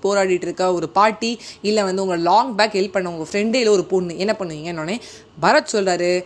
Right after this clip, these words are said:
"நான் அந்த காரை விட்டு இறங்கி கீயை என் ஃப்ரெண்டு கிட்ட கொடுத்து அந்த பாட்டியை கொண்டு போய் சேர்த்துறா" அப்படின்னு சொல்லிட்டு, "அந்த பொண்ணுக்கு நான் காவலா நைட்டு ஃபுல்லா நிப்பேங்கிறாரு." So, அச்சாண்ட அப்பாயின்மெண்ட் ஆர்டர்னு சொல்லி பரத் கையில கொடுத்தாச்சு. So, இதுல நம்ம என்ன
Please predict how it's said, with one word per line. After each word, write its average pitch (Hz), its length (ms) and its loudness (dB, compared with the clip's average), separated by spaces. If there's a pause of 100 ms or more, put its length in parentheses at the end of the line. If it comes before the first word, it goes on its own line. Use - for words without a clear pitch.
(180)
"நான் 175 120 -4
அந்த 170 120 0
காரை 226 360 4
விட்டு 202 300 -2
இறங்கி 180 640 0
கீயை 302 160 2
என் 240 240 2
ஃப்ரெண்டு 214 280 0
கிட்ட 180 220 -2
கொடுத்து 165 300 -4
அந்த 185 160 -2
பாட்டியை 254 380 0
கொண்டு 180 220 -4
போய் 196 160 2
சேர்த்துறா" 180 560 0
அப்படின்னு 175 100 -6
சொல்லிட்டு, 165 280 -4
"அந்த 226 180 -2
பொண்ணுக்கு 247 420 0
நான் - 20 -10
காவலா 180 380 2
நைட்டு 196 160 -2 (100)
ஃபுல்லா 190 260 -4
நிப்பேங்கிறாரு." 156 480 -8 (160)
So, 226 200 4
அச்சாண்ட 262 540 0
அப்பாயின்மெண்ட் 226 520 2
ஆர்டர்னு 165 280 0
சொல்லி 208 240 -4
பரத் 190 300 2
கையில 170 280 0
கொடுத்தாச்சு. 175 460 -4 (200)
So, 311 160 2
இதுல 269 120 6
நம்ம 302 200 2
என்ன 285 80 2